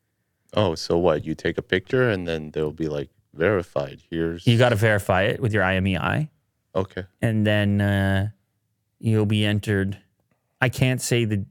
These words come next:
Speaker 2: full details, but, like, you can get something pretty cool if you still have one of those phones kicking around. Or any previous OnePlus phone, but OnePlus One being the best.
Speaker 1: The O G.
Speaker 2: We have some specs here on The Verge as far as this phone's concer-,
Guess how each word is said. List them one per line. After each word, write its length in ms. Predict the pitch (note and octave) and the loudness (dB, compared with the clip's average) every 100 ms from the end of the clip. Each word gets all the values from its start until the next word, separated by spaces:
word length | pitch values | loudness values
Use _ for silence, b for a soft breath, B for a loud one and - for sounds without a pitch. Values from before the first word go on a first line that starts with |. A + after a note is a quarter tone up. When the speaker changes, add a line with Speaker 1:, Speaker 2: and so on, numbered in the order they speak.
| _ | _
Speaker 2:
full 240 | A2 G#2+ | 0 2
details, 480 | G#2 G2+ G2 F2 F2+ | 2 0 0 -2 -2
but, 140 | G2+ | 0
like, 340 | G2 F#2 - - _ _ _ _ _ _ _ _ _ _ - | 0 0 -4 -16 _ _ _ _ _ _ _ _ _ _ 0
you 120 | G#2 | 2
can 160 | G#2 | 2
get 180 | G2 G2+ | 2 0
something 260 | - G2+ F#2+ | 0 0 0
pretty 200 | G2+ F2 | -2 -2
cool 380 | - A#1+ - - | -4 -4 -6 -6
if 120 | A2 G2+ | -2 -2
you 40 | |
still 180 | G2+ G#2 | 0 0
have 60 | F#2 | 0
one 100 | E2+ | -4
of 60 | |
those 140 | C#2+ - | -6 -10
phones 240 | - - | -12 -12
kicking 260 | - - - | -14 -14 -16
around. 160 | C#2 - | -16 0
Or 220 | C#3 - | 2 2
any 280 | B2 B2 C#3+ | 0 0 0
previous 340 | C#3 C#3+ C#3+ - | 0 0 0 0
OnePlus 380 | C3+ C3+ C3+ | -2 0 -2
phone, 280 | - C#3 D#3+ | 0 -2 0
but 260 | C#3+ A#2 - | 2 0 0
OnePlus 380 | G#2+ G#2 G#2 F#2+ | 0 2 2 2
One 180 | G2 F2+ | 0 0
being 200 | F#2 F2 | -2 -2
the 60 | |
best. 340 | F2 F2+ G2+ - _ _ _ | 0 -2 -4 -10 _ _ _
Speaker 1:
The 120 | - - | -12 -6
O 220 | D#2 D#2+ | -2 -2
G. 420 | D#2 - F2 D#2 - _ - | -4 -4 -4 -4 -10 _ 2
Speaker 2:
We 100 | C3 | 2
have 100 | D3+ | 4
some 120 | D3 | 0
specs 380 | - - D3 - | 0 -2 -2 0
here 120 | C3 | 0
on 80 | A2+ | 0
The 80 | G2+ | 2
Verge 360 | A#2+ A#2 G#2+ | 2 2 0
as 80 | G#2 | -2
far 140 | A2 G#2 | 0 0
as 80 | |
this 100 | F#2+ | 0
phone's 260 | - G2 F#2 | -2 -2 -2
concer-, 240 | F2+ - | -4 -8